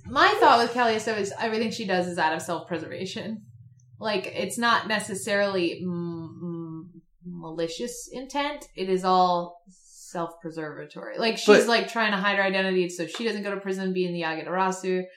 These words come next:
Speaker 1: And then, um, with Kay, like, she just, that one could identify me. You know what I mean?
Speaker 2: But she is still part of the whole smuggling scheme and is, like, still actively participating in crime and villainy.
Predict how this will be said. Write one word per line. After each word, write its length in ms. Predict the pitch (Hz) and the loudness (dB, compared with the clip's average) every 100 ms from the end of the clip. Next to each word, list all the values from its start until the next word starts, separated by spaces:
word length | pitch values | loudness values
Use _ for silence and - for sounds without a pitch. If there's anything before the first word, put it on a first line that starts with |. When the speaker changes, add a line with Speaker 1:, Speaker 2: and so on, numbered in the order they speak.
| _ _ | _ _
Speaker 1:
And 180 | - 185 | -4 -2
then, 280 | 175 170 165 - _ _ - | 0 -2 -4 -10 _ _ -8
um, 480 | 165 160 160 180 185 _ _ _ _ _ _ 202 | -4 -4 -8 -14 -18 _ _ _ _ _ _ -6
with 280 | 196 175 - | -4 -4 -6
Kay, 340 | 208 208 202 190 | 0 4 4 2
like, 220 | 175 175 | -2 -4
she 220 | - 190 | -8 -4
just, 220 | 175 170 - _ _ 190 | -4 -6 -10 _ _ -2
that 220 | 190 170 | 0 2
one 180 | 190 185 | 0 0
could 120 | 185 | 0
identify 640 | 165 160 170 170 170 151 101 | -4 -2 -2 -2 -6 -10 -10
me. 340 | 175 - - - | -14 -16 -20 -12
You 120 | 226 | -6
know 80 | 214 | -4
what 80 | 190 | -2
I 80 | 185 | 0
mean? 400 | 185 185 196 190 _ _ _ _ _ - | -2 -2 -6 -12 _ _ _ _ _ 2
Speaker 2:
But 180 | 180 | 4
she 440 | - 196 175 - - | 6 4 4 2 -2
is 180 | 165 180 | 4 4
still 240 | - 190 156 | 6 4 4
part 320 | - 175 156 | 2 4 4
of 100 | 123 | 2
the 80 | 123 | 0
whole 200 | 151 120 | 0 0
smuggling 480 | 175 196 170 117 | 4 6 6 2
scheme 600 | 117 - 107 98 92 90 - _ _ _ _ - | 2 0 2 4 2 -4 -10 _ _ _ _ -4
and 180 | 104 104 | 0 2
is, 180 | 101 113 | 2 4
like, 200 | 104 101 | 4 4
still 280 | 160 135 | 2 6
actively 420 | 123 135 139 113 107 | 8 8 6 2 2
participating 840 | 107 101 123 - - 107 104 98 | 2 2 2 2 4 6 6 4
in 140 | 95 | 0
crime 280 | 101 120 110 | 6 8 8
and 80 | 98 | 6
villainy. 500 | 101 151 92 85 110 | 4 4 2 0 -4